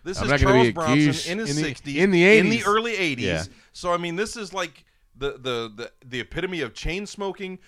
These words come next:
Speaker 1: sending your child to get you a pack of smokes from the
Speaker 3: Yeah.
Speaker 1: corner convenience store.
Speaker 2: Mm-hmm.
Speaker 1: He's probably cracking open a Coors Banquet,
Speaker 2: <laughs>
Speaker 1: you know, pull tab. <laughs> You
Speaker 3: Well,
Speaker 1: know?
Speaker 3: we, we, we, we had the theory that maybe it's
Speaker 2: Coors
Speaker 3: also
Speaker 2: Banquet.
Speaker 3: Thanksgiving.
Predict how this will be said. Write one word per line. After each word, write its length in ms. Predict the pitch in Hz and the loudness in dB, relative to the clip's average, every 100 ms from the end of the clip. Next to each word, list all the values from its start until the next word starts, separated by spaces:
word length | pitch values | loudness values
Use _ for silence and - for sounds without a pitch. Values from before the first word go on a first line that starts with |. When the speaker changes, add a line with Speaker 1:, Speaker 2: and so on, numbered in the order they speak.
| - | -12
Speaker 1:
sending 380 | - 180 196 202 | -8 -4 -2 -2
your 140 | 180 143 | -4 -2
child 380 | 170 185 208 | 0 0 -2
to 40 | 160 | -4
get 200 | 151 139 | -8 -8
you 80 | 151 | -8
a 60 | |
pack 260 | - 156 143 | -4 -6 -6
of 80 | 147 | -10
smokes 340 | - 147 143 | -8 -8 -8
from 180 | - 147 | -12 -6
the 80 | 110 | -4
Speaker 3:
Yeah. 100 | 101 | -4
Speaker 1:
corner 200 | 175 170 | -4 -6
convenience 600 | 196 196 190 165 151 147 | -10 -8 -6 -6 -8 -12
store. 440 | - 131 123 123 | -8 -6 -4 -6
Speaker 2:
Mm-hmm. 480 | 107 110 110 131 135 | -6 -6 -4 -4 -4
Speaker 1:
He's 180 | 143 143 | -6 -10
probably 320 | - 202 240 | -4 -4 -4
cracking 500 | - - 214 208 208 | -8 -4 -4 -2 -2
open 240 | 208 202 165 | -2 -2 -6
a 60 | |
Coors 500 | - - 233 202 156 | -6 -6 -4 -6 -4
Banquet, 580 | 160 175 180 123 123 139 - 190 233 | -2 -2 -2 -6 -6 -6 -4 -6 -4
Speaker 2:
<laughs> 100 | 175 | -4
Speaker 1:
you 80 | 160 | -2
know, 160 | 147 | -4
pull 240 | - 247 226 | -4 -4 -2
tab. 440 | - 117 101 117 202 | -2 -2 -4 -8 -12
<laughs> 40 | _ _ - | _ _ -8
You 260 | 339 277 262 | -4 -4 6
Speaker 3:
Well, 160 | 427 | 6
Speaker 1:
know? 60 | 214 | 6
Speaker 3:
we, 180 | 226 165 | 2 -2
we, 160 | 196 | -2
we, 240 | 170 208 185 | -2 -2 0
we 120 | 202 | 2
had 160 | 214 185 | 2 0
the 80 | |
theory 340 | 160 185 190 175 | -2 -2 -4 -4
that 220 | 156 131 | -6 -6
maybe 200 | 175 196 | -8 -6
it's 120 | 208 | -4
Speaker 2:
Coors 40 | 190 | 2
Speaker 3:
also 120 | 156 | 4
Speaker 2:
Banquet. 140 | 147 | 4
Speaker 3:
Thanksgiving. 580 | 156 135 - 143 98 73 | -2 -6 -4 -4 -4 -10